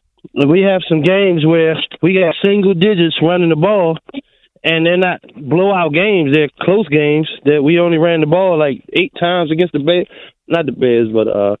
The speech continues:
who's that we ran the ball, like, eight times against? I'm sorry, I can't remember which one it was.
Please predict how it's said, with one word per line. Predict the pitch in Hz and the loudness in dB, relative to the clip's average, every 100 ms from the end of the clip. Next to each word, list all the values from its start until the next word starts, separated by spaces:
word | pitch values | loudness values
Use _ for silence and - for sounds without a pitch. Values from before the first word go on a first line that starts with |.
| _ | _
who's | - | -4
that | 143 113 | 0 0
we | |
ran | 110 104 | 0 -2
the | 101 | -2
ball, | 104 92 | 0 0
like, | 90 | -2
eight | 117 117 - | -4 -6 -4
times | 110 98 95 | -4 -4 -6
against? | 98 - - - - | -12 -14 -18 -20 -10
I'm | - | -6
sorry, | 160 175 139 135 | -2 -2 -2 -4
I | |
can't | - 135 | -2 -2
remember | 123 113 | 0 0
which | 107 107 | -2 -2
one | 104 | -4
it | 98 | -2
was. | 104 98 | 0 0